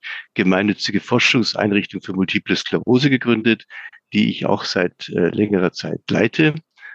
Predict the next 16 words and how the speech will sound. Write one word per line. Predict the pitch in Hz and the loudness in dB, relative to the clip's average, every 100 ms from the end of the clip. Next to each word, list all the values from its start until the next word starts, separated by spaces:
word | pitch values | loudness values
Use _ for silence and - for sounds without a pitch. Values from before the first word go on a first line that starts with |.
| - _ | -20 _
Und | 117 113 - | 2 2 2
aus | 107 - | -2 -2
diesem | 127 123 117 | -4 0 0
Konglomerat | - 110 110 101 95 101 120 | 2 2 4 2 4 2 0
zwischen | - 104 - | -4 -4 -4
Universität | 104 110 98 92 - 107 113 - | 0 2 2 -2 -2 0 0 -2
und | - 90 | -16 -10
Firma | - 107 110 | -2 2 2
und | 107 - 95 - | 2 -2 -8 -8
Forschungseinrichtung | - 107 - 110 92 98 95 98 - 95 - - - | -2 0 0 -2 -2 -2 0 -2 -2 -4 -4 -14 -14
sind | - - 101 | -8 0 0
eben | - 98 104 | 2 0 0
eine | 92 | 0
Reihe | 95 95 | 2 2
von, | - 92 87 90 - - | 0 -2 0 0 -6 -2
äh, | 87 | -2